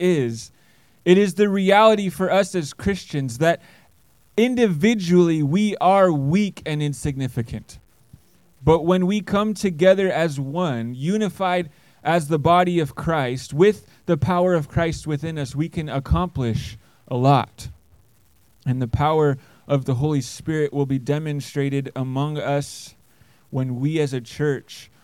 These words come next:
are as one. We will experience his blessing in our church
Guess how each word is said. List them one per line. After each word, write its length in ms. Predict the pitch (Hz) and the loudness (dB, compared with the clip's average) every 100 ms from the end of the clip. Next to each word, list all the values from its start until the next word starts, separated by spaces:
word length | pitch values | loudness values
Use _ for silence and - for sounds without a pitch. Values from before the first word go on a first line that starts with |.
| _ | _
are 160 | 131 123 | -6 -4
as 320 | 135 139 117 | -2 -2 -4
one. 540 | 120 143 131 110 107 - _ _ _ | -4 -4 -2 -4 -8 -16 _ _ _
We 120 | 131 | -6
will 100 | 127 | -4
experience 540 | 120 117 - 143 135 - | -4 -8 -8 -6 -6 -6
his 200 | 139 120 | -6 -6
blessing 680 | 110 131 143 143 143 131 117 _ _ _ | -6 -4 -4 -4 -6 -6 -8 _ _ _
in 140 | 127 | -8
our 180 | 131 139 | -4 -6
church 540 | 135 - 139 120 - | -6 -4 -4 -4 -12